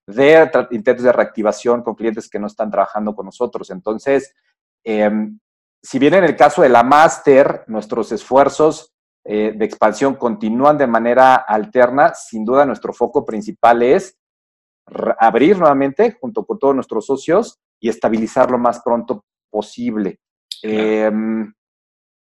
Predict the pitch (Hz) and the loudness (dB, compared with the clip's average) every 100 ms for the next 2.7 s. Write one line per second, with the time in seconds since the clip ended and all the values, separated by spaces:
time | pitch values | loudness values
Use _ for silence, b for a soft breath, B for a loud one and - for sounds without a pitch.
0 | _ _ _ _ 113 107 180 185 208 202 | _ _ _ _ -8 0 0 4 2 4
1 | 147 147 175 139 117 131 156 139 135 - | 2 4 4 4 4 2 2 2 2 0
2 | 110 110 - 117 139 170 | -4 -6 -4 0 0 -2